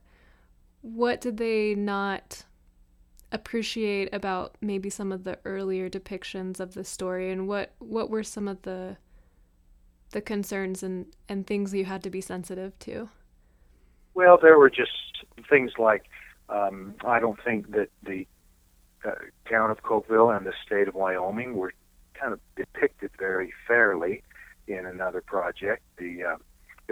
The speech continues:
Speaker 2: they kinda looked like hicks, you know,
Speaker 1: Uh-huh.
Speaker 2: and just a bunch of dingle dorks that don't really know what's going on in life.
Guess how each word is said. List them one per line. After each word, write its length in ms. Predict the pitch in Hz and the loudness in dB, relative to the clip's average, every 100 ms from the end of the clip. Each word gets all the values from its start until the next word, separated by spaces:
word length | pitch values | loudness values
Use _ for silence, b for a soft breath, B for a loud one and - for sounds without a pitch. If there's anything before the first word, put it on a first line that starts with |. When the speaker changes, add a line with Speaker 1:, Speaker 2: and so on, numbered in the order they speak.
| 107 - - | -6 -6 0
Speaker 2:
they 100 | 143 | 0
kinda 220 | - 160 | 2 0
looked 160 | 131 - | 0 0
like 200 | 101 - - - | -2 -2 -12 -2
hicks, 280 | 117 - - - - _ | -2 -2 -12 -18 -20 _
you 80 | 214 | -10
know, 100 | 208 | -4
Speaker 1:
Uh-huh. 480 | 196 226 202 196 190 - _ _ | 0 0 -2 -4 -6 -10 _ _
Speaker 2:
and 340 | 107 95 95 95 | -10 -6 -8 -6
just 220 | 104 - | -6 -6
a 60 | - | -6
bunch 260 | 104 104 | -4 -4
of 280 | 101 92 87 - _ _ - - | -4 -2 -4 -8 _ _ -14 -8
dingle 240 | 104 98 | -4 -4
dorks 480 | 95 95 107 - - | -2 0 0 0 -8
that 200 | 95 92 - - - | -6 -4 -4 -12 -8
don't 240 | 101 98 | -6 -2
really 300 | 107 98 95 | -2 -2 -2
know 160 | 95 98 | -6 -4
what's 220 | 95 - - | -4 -4 -8
going 240 | 98 95 | -8 -4
on 240 | 98 110 110 | -2 0 -2
in 140 | 90 | -4
life. 420 | 90 87 87 101 | -6 -4 -2 -4